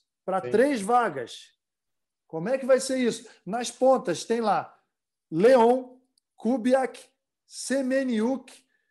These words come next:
Speaker 1: Slivka, tem o que jogou hoje, que agora eu esqueci, Bar-, Bar-, Bardenes, eu esqueci o nome dele agora.
Speaker 2: Bednos.
Speaker 1: Bednos.
Speaker 2: Bednos.
Speaker 1: Ainda tem
Speaker 2: Fornal.
Speaker 1: o Fornal, são seis.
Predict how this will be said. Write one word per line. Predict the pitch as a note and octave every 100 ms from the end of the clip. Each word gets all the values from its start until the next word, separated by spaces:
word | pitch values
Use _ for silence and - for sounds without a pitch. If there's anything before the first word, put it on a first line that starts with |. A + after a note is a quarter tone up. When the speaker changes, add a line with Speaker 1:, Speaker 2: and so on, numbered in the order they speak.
| _ _
Speaker 1:
Slivka, | C#3 D#3+ A3 C#4+ A#3 - C#4+ C#4 - _ _ _ _ _
tem | A3 B3
o | A#3+ A3+
que | -
jogou | G3 A3+ G#3 A#3
hoje, | A3+
que | A3+
agora | F#3+ A3
eu | G#3
esqueci, | F#3 C#3
Bar-, | A3 B3+ E3+
Bar-, | G3+ A#3+ E3+ E3
Bardenes, | C#3+ G#3 A3 F3+ D3 B2+ - -
eu | B3
esqueci | A#3 - F3 A#3+
o | A3+
nome | G#3
dele | D#3+ F#3 E3
agora. | G3+ G3+ E3
Speaker 2:
Bednos. | B2+ - - - _ _ _
Speaker 1:
Bednos. | C#3 A#3 C4
Speaker 2:
Bednos. | B3+ C4+ C#4 - - - _ _ _
Speaker 1:
Ainda | G3+ B3
tem | A#3 A#3+
Speaker 2:
Fornal. | C#3+ D#3 F#3
Speaker 1:
o |
Fornal, | G3+ A3+ G#3
são | - A3+
seis. | A3 - B3 G3+ C3+ -